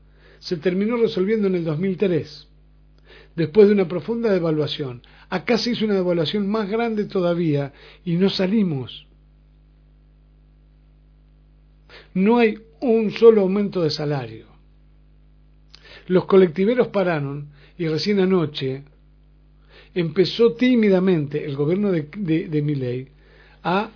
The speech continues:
empezar a, a, a tomar decisiones económicas que, que afecten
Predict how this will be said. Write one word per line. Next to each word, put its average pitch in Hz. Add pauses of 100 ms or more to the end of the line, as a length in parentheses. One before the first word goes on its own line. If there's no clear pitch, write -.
(440)
empezar 165
a, 165 (260)
a, 165
a 147
tomar 190
decisiones 170
económicas 170 (300)
que, - (1600)
que 139
afecten 208